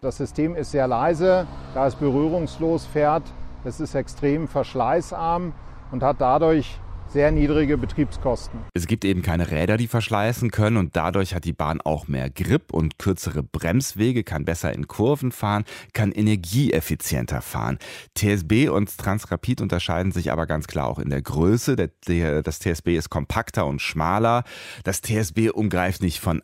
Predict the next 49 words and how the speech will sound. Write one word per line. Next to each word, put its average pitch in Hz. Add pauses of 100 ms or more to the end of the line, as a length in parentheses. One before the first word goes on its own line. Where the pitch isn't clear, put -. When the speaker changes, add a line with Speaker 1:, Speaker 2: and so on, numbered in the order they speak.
Speaker 2:
außen 139
die 135
Trasse, 120
auf, 101
äh, 101
dem 98
es 90
fährt, -
also 82
wie 85
der 78
Transrapid -
das 131
so 123
gemacht 117
hat. -
Das 82
sah 85
ja 85
so 78
aus, 85
als 85
würde 85
es 78
sich 80
so 78
drumrum 80
legen, 143 (340)
sondern, 104
äh, 92
der 85
T 95
S 85
B 95
macht 87
das 90
von 82 (140)
innen. 135
Das 87
macht 95
den 92
Fahrtweg 98
deutlich 82
schmaler 87
und 82
das 76
Ganze 80
auch 67
sicherer, 90